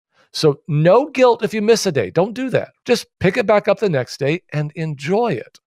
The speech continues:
But I want to drill in to be a little bit more specific here, 'cause I want to take listeners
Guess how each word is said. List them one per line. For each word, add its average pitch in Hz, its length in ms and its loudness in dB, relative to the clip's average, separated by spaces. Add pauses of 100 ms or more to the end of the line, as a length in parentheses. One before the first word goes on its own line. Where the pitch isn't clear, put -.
(800)
But 151 160 -2 (260)
I - 40 -8
want 180 100 -2
to 185 40 -4
drill 147 300 2
in 143 80 2
to 131 60 -4
be 123 100 -4
a 117 40 -4
little 170 180 -2
bit 151 140 -2
more 127 140 0
specific - 540 -8
here, - 220 -16 (760)
'cause - 180 -6 (100)
I 147 80 0
want 170 180 2
to 185 40 -6
take 165 220 -4
listeners 131 640 -2